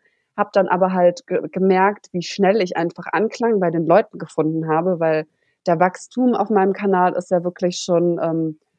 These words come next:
sehr groß für einen Finanzkanal vor allem. Und, ähm,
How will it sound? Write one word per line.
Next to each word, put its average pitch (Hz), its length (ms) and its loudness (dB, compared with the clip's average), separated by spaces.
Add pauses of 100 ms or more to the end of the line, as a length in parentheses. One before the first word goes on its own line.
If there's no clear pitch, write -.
(160)
sehr 185 200 4
groß 214 540 2
für 254 120 0
einen 240 180 2
Finanzkanal 277 840 -2
vor - 200 -8
allem. 302 380 0 (680)
Und, 208 420 2
ähm, 202 360 2